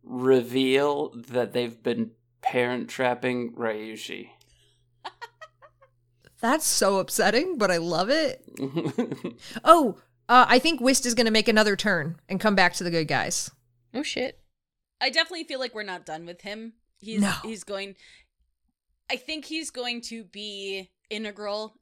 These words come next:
Speaker 4: in the final conflict in some way. Um, I think he's still gonna be a dick.
Speaker 2: Yeah, yeah.
Speaker 4: I don't think that's gonna change.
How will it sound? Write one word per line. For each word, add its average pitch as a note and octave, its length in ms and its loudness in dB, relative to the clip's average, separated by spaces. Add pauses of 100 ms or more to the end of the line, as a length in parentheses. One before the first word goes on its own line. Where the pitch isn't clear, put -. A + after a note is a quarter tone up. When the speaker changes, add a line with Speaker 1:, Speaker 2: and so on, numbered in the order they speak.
Speaker 4:
in G3 160 -8
the F3+ 120 -8
final F3+ 440 -10
conflict F3+ 580 -14
in F#3+ 140 -14
some F3+ 320 -12
way. F3+ 440 -12 (640)
Um, D3+ 420 -10 (100)
I C4 80 2
think C4 140 -6
he's G3+ 100 -12
still G#3 140 -12
gonna E3+ 140 -12
be D3 120 -14
a B2+ 40 -16 (140)
dick. F3 560 -8 (600)
Speaker 2:
Yeah, F3 540 -2 (320)
yeah. G2+ 160 -18 (760)
Speaker 4:
I A#3 80 -12
don't F#3+ 80 -8
think D#3+ 140 -16
that's - 200 -20
gonna G2+ 180 -20
change. - 440 -20